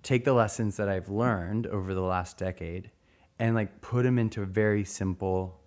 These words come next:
a simple form. And there's nothing more simple, I think, than, like, a children's book, like a kid's art book. And so we kickstarted the project, and a year and a half later, we had the book, and we used the book as a platform because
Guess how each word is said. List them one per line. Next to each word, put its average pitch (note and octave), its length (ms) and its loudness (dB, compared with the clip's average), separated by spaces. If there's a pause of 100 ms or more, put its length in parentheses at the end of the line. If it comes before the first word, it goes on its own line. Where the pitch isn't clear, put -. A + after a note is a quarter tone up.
(320)
a F#2 80 -8
simple F2+ 300 -4
form. E2+ 400 -10
And G2 140 -2
there's F#2+ 120 -4
nothing G2+ 300 -4
more F2+ 160 -2
simple, F#2 320 -6
I F#2 60 -6
think, F#2 200 -8
than, F2 120 -6
like, E2+ 160 -8
a F#2+ 40 -12
children's G2+ 480 0
book, - 220 -12
like F#2+ 140 -10
a F#2+ 80 -4
kid's F#2 580 -4 (160)
art G#2 240 0
book. - 320 -12 (760)
And A2 200 0
so G#2 500 2
we G2+ 100 -2
kickstarted A#2+ 500 0
the G#2+ 80 0
project, G#2 680 0 (120)
and G2 580 -2 (160)
a G2 60 -4
year G2+ 160 2
and G#2 80 0
a G2 40 -4
half G#2 220 -2
later, G2+ 260 0
we G2+ 120 0
had F#2 320 -2 (180)
the G#2+ 80 -2
book, G2 500 -4
and F#2+ 500 -2 (760)
we G#2+ 100 2
used C3+ 420 4
the B2 60 2
book A2 640 2
as A2 160 0
a A2 40 0
platform G2 580 -4
because G#2 320 -2